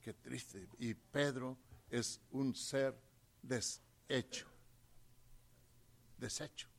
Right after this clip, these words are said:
Porque pensó y se acordó de esto y lloró lágrimas de amargura. Lágrimas de amargura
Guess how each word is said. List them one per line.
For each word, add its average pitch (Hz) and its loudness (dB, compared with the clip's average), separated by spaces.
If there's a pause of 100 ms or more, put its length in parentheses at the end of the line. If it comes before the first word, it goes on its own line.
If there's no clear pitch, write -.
(2000)
Porque 104 -8
pensó 104 -4
y 104 0
se 117 -4
acordó 101 -2
de 92 0
esto 87 -6 (680)
y 101 -2
lloró 92 0 (1160)
lágrimas 95 0
de 98 -6
amargura. 85 -10 (1600)
Lágrimas 87 -4
de 92 -6
amargura 87 -6